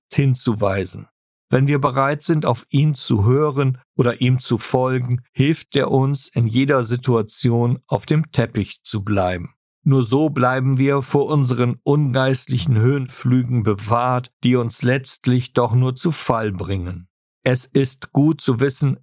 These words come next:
dass jeder seinen persönlichen Glauben von Gott geschenkt bekommen hat. Das macht den Leib Jesu aus. Jeder trägt seinen Teil zum Bau der Gemeinde Christi bei. Niemand ist höher oder besser als der andere.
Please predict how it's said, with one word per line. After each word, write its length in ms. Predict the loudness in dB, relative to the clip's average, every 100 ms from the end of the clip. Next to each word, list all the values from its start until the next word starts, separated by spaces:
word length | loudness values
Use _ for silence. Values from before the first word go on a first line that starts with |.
| -2
dass 280 | -2 -2 -2
jeder 300 | 0 2 0
seinen 340 | 2 0 0
persönlichen 800 | 0 0 2 2 2 0 0 0
Glauben 420 | 0 2 2 0
von 260 | -2 -2 -2
Gott 360 | 0 -2 -2 -2
geschenkt 640 | -2 -2 -2 -2 -2 -4
bekommen 540 | -4 0 0 2 2
hat. 260 | 0 -2 -6 _ -2
Das 240 | -2 2
macht 500 | 0 0 -2 -10 -2
den 160 | 2 2
Leib 360 | 2 0 -2
Jesu 400 | -2 0 2 -2
aus. 560 | 0 0 0 -2 -8 -14 _
Jeder 480 | 0 2 2 0 -2
trägt 400 | -2 -2 -4 -4
seinen 480 | 0 2 2 0
Teil 380 | 2 0 0 -2
zum 280 | -2 -2 0
Bau 300 | 2 2 2
der 180 | 0 0
Gemeinde 600 | 0 0 0 0 0 -2
Christi 580 | -4 -2 -2 -2 -8 -4
bei. 500 | 0 2 2 0 -2 0
Niemand 480 | 2 2 2 0 -4
ist 280 | -6 -2
höher 380 | 0 2 2 2
oder 320 | 0 0 0 -2
besser 440 | 0 0 0 -2 0
als 280 | -4 -4
der 240 | -2 -2 -2
andere. 600 | -2 0 2 2 0 -4